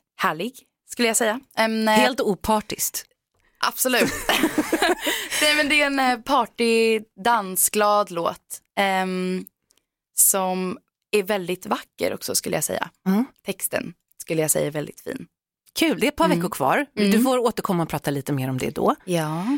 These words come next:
Speaker 2: Men nu tänkte jag vi skulle prata musikal.
Speaker 1: Yes.
Speaker 2: För du ska ju vara med i Trollkarlen från Oz.
Speaker 1: Ja.
Speaker 2: När är det premiär för den?
Speaker 1: På fredag
Speaker 2: Ja,
Speaker 1: är det
Speaker 2: men
Speaker 1: premiär.
Speaker 2: hur spännande?
Speaker 1: <laughs> Ja.
Speaker 2: Och du har fått huvudrollen i den här.
Speaker 1: Ja.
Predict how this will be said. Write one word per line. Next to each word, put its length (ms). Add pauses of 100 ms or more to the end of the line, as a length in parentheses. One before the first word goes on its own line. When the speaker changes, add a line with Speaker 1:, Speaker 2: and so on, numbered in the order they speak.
Speaker 2:
Men 140
nu 80
tänkte 220
jag 40
vi 40
skulle 200
prata 280
musikal. 680 (580)
Speaker 1:
Yes. 680 (220)
Speaker 2:
För 120
du 280
ska 160
ju 60
vara 140
med 260
i 160 (100)
Trollkarlen 540
från 240
Oz. 440
Speaker 1:
Ja. 300 (120)
Speaker 2:
När 160
är 100
det 60
premiär 300
för 80
den? 200 (360)
Speaker 1:
På 100
fredag 500
Speaker 2:
Ja, 60
Speaker 1:
är 60
det 60
Speaker 2:
men 80
Speaker 1:
premiär. 280
Speaker 2:
hur 80
spännande? 680
Speaker 1:
<laughs> 0
Ja. 600 (320)
Speaker 2:
Och 80
du 100
har 80
fått 240
huvudrollen 600
i 60
den 100
här. 140
Speaker 1:
Ja. 380